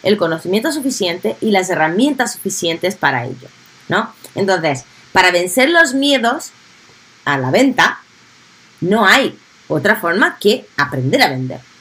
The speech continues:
Pero aquí nosotros tenemos que ser humildes y decir, ostras, es que yo de eso no sé. Si de eso no sé, pues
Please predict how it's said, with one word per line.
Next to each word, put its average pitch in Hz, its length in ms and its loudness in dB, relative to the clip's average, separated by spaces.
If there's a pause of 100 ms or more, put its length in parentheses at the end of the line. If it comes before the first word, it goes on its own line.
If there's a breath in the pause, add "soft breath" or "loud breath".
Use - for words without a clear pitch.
(400)
Pero 156 240 0 (240)
aquí 226 280 -2
nosotros 359 300 0
tenemos 226 300 -2
que 202 80 -4
ser 185 180 0
humildes 214 360 2
y - 20 -2
decir, 170 320 -4 (240)
ostras, 180 540 -2 (360)
es 180 160 -2
que 185 160 2
yo 196 340 2 (240)
de 185 200 2
eso 311 200 -2
no 208 120 0
sé. 247 320 -2 (560)
Si - 200 -4
de 139 120 0
eso 214 160 -2
no 214 80 0
sé, 220 180 -2
pues 139 340 -2